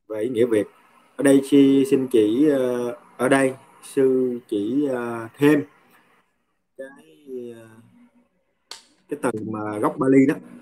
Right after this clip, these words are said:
để, ờ, lỡ quý vị nào mà có thắc mắc, muốn dò từ điển hay muốn tìm hiểu sâu hơn á, không, thì mình biết được cái, hai cái đối tượng mà trong Tạng Luật á, có nói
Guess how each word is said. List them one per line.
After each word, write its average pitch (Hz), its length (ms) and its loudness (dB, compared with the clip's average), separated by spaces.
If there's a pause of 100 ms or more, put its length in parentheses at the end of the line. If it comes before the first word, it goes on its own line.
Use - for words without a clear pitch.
(360)
để, 139 260 4
ờ, 135 200 0
lỡ 120 300 2
quý 156 160 4
vị 113 200 0
nào 110 260 -6
mà 104 280 -10
có 135 80 -10
thắc 120 140 -14
mắc, 175 280 -6
muốn 127 680 -8
dò 104 300 -2
từ 107 140 -2
điển 104 220 0
hay 156 80 -4
muốn 147 180 -4
tìm 107 220 -2
hiểu 104 160 -4
sâu 127 220 -2
hơn 131 180 -2
á, 147 80 -6 (440)
không, 127 240 -6
thì 113 60 -8
mình 104 240 -8
biết 180 160 4
được 104 160 -4 (100)
cái, 143 160 -2 (760)
hai 147 180 0
cái 143 100 -4
đối 165 160 0
tượng 110 380 -6 (1120)
mà 113 220 -10
trong 127 200 -4
Tạng 110 200 -6
Luật 107 160 -2
á, - 80 -6 (1000)
có 143 100 -10
nói 156 240 -4